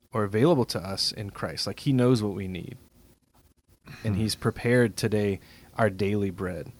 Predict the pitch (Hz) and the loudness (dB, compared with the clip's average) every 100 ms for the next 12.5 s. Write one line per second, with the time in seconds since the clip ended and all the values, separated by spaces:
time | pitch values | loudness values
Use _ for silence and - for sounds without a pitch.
0 | _ - _ - _ _ - 104 98 101 | _ -20 _ -20 _ _ -6 -4 -2 -2
1 | 104 - - - 113 - 123 117 - - | -6 -12 -10 -4 -2 4 4 4 0 -4
2 | 110 110 107 - 101 - 95 92 92 87 | -2 0 0 -2 -4 -4 -4 -4 -6 -6
3 | - 104 98 90 - - 95 95 95 90 | -2 -2 0 -4 -6 -6 -6 -4 -6 -8
4 | 92 82 73 - - - - 101 - 113 | -8 -8 -10 -16 -20 -20 -12 -8 -6 -2
5 | 104 104 98 104 95 92 90 90 95 95 | 0 0 0 -4 -4 -6 -8 -8 -8 -6
6 | 92 92 90 - - 120 92 117 80 92 | -6 -6 -8 -10 -4 0 0 0 -2 -4
7 | 78 - 78 87 - - - - - _ | -6 -8 -8 -10 -18 -20 -20 -20 -20 _
8 | _ 110 107 95 87 123 - 123 131 135 | _ -4 0 0 -2 -6 -2 2 4 2
9 | - 113 95 110 120 - - 101 98 92 | 2 0 2 0 2 0 0 -2 -2 -4
10 | - 107 110 98 101 110 - - 123 - | -4 -4 -2 -4 -4 -6 -6 -6 -6 -4
11 | 120 120 107 90 80 80 110 107 101 101 | -6 -4 -4 -2 -2 0 2 2 2 2
12 | 110 117 113 185 | 0 0 2 2